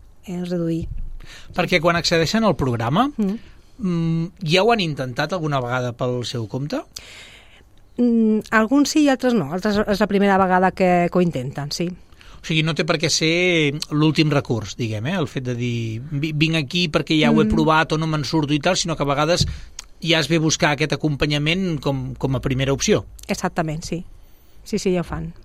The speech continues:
Speaker 2: I d'aquests són gaires, més o menys, o?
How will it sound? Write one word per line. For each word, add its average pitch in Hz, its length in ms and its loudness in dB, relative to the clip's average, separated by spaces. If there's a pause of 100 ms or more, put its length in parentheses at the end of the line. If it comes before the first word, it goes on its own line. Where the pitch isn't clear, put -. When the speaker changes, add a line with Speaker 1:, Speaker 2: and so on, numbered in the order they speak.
(220)
Speaker 2:
I 165 220 -2
d'aquests 139 340 -2
són 135 400 2
gaires, 180 440 2
més 151 180 0
o 135 60 0
menys, 233 420 0
o? 127 640 -2